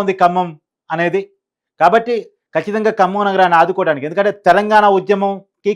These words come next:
ఖమ్మానికి చాలా అవినాభావ సంబంధం ఉంది. ఏదంటే తొలి దశ తెలంగాణ ఉద్యమం తెలిసిన ఎవరికైనా చెప్తా ఉంటారు, కొత్తగూడెంలోనే తెలంగాణ ఉద్యమం స్టార్ట్ అయింది. సింగరేణి గనుల సాక్షిగా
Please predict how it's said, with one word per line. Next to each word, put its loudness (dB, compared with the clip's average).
ఖమ్మానికి 0
చాలా 2
అవినాభావ 4
సంబంధం -8
ఉంది. -20
ఏదంటే 4
తొలి 4
దశ 4
తెలంగాణ 4
ఉద్యమం -2
తెలిసిన -4
ఎవరికైనా 0
చెప్తా -2
ఉంటారు, -10
కొత్తగూడెంలోనే 4
తెలంగాణ 0
ఉద్యమం -4
స్టార్ట్ 2
అయింది. -8
సింగరేణి 0
గనుల 0
సాక్షిగా 0